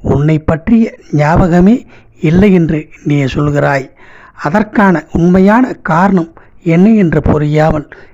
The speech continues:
நீ தவியாய் தவிக்கிறாய். யார்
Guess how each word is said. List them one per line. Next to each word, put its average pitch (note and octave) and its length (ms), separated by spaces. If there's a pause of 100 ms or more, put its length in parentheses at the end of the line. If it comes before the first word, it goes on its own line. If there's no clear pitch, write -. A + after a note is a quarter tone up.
(160)
நீ D3+ 180 (100)
தவியாய் F#3 520 (120)
தவிக்கிறாய். C#3+ 760 (480)
யார் F#3+ 300